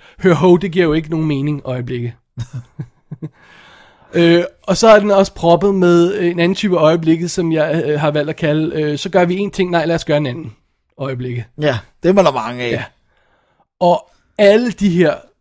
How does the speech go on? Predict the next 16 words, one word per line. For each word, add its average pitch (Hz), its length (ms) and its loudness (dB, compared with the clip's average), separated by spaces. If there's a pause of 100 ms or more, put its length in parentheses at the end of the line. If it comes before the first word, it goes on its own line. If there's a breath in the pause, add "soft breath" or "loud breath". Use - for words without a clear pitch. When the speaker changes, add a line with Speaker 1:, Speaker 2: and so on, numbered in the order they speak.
(560)
Speaker 1:
øjeblikke, 156 800 -2
og 165 120 -2
næsten 175 280 -2 (180)
k-, - 40 -20 (220)
k-, - 460 -20
konsekvent - 760 -4
svaret 175 800 -4
på 170 320 -6
spørgsmål, 151 680 -2 (180)
"Hvorfor 175 400 0
gør 151 200 0
de 190 200 -8
alle 151 140 -4
de 165 180 -12
her 143 80 -4
ting?" - 360 -8